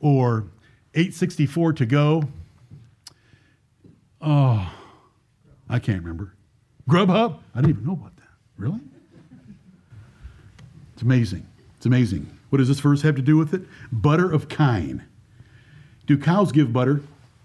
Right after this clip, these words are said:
No. These are all figures of speech. So don't forget them as you read the verse. Butter of kine. So we've got cow butter.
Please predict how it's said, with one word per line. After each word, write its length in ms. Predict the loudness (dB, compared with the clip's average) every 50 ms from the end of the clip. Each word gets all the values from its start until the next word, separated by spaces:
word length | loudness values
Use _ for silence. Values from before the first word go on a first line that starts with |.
| -20 -20 -20 -20 -20 _ _ _ _ -14 -2 2
No. 340 | 2 2 2 2 -2 -10 -18 -20 -20 -20 -20 -6 _
These 140 | 0 2 2
are 80 | 2 2
all 100 | 0 0
figures 320 | 0 2 2 2 2 2
of 80 | 0 -2
speech. 420 | 0 0 0 0 0 -4 -10 -18 -20 _ _ -20 -18 -6
So 120 | -4 -2
don't 140 | 0 0 0
forget 340 | 0 0 0 0 0 0 0
them 300 | -2 -4 -4 -6 -8 -14 -20 -20 -20 -8 -4
as 200 | -2 0 0 2
you 60 | 2
read 160 | 2 2 2
the 60 | 2
verse. 360 | 0 0 -2 -4 -6 -10 -16 -16 -6 -2
Butter 240 | 0 0 2 2
of 140 | 0 -2 -4
kine. 440 | -2 0 2 2 4 4 2 0 -2 -8 -16 -16
So 160 | -6 0 2
we've 200 | 4 4 4 4
got 260 | 2 2 2 0 -2 -4
cow 320 | -4 0 2 2 4 4
butter. 340 | 6 6 4 4 2 0